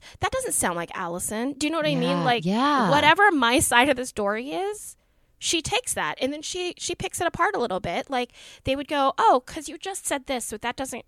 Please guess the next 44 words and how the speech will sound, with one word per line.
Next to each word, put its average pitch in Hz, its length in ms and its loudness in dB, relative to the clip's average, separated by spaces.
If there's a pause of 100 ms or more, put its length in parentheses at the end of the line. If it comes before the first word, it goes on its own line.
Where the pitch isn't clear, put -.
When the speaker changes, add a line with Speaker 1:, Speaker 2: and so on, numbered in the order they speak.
Speaker 1:
explain - 460 -10
to - 100 -10
me 254 100 -4
how 226 120 -2
that 185 180 -4
goes - 160 -10
together." 131 340 -10
And 190 220 -10
maybe 220 240 -2
I'll 180 120 -2
go, 170 200 -4
"Oh, 233 100 -8
you're 214 180 -12
right. - 220 -14
Allison - 320 -10
really 104 220 -14
isn't - 220 -14
like - 140 -16
that." - 260 -12 (420)
Or 262 480 4
maybe 370 300 -6
she's 480 180 -6
the 370 140 0
one 247 320 -2
person 233 480 -6
that 220 160 -6
will 262 100 -4
just 277 260 -10
let 226 280 -4
me 269 140 -6
say 247 260 -8
things 214 260 -10
that - 120 -12 (120)
frustrate - 420 -6
me 160 360 -12 (720)
that 208 280 0 (960)
it 247 160 -4
doesn't 285 240 -2
affect - 380 -10
her 120 340 -10
'cause 208 100 -10
she - 100 -8
doesn't 170 220 -6
know 170 60 -4